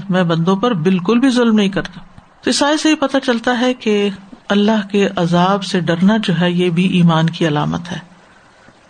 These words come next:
یہ شخص خود بھی اللہ کے عذاب سے ڈر رہا تھا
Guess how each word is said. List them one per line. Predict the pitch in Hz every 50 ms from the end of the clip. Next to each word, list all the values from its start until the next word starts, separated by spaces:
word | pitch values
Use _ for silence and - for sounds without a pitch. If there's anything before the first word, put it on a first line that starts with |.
| _ _ _ _ _ - -
یہ | 196 202
شخص | 196 - 220 226 220 - -
خود | - 247 220
بھی | 220 269 269
اللہ | 262 254 262 262 254
کے | 262
عذاب | 240 226 214 214 214 226 220
سے | - 247
ڈر | 240 220 233 233
رہا | 247 247 247
تھا | 254 254 - 302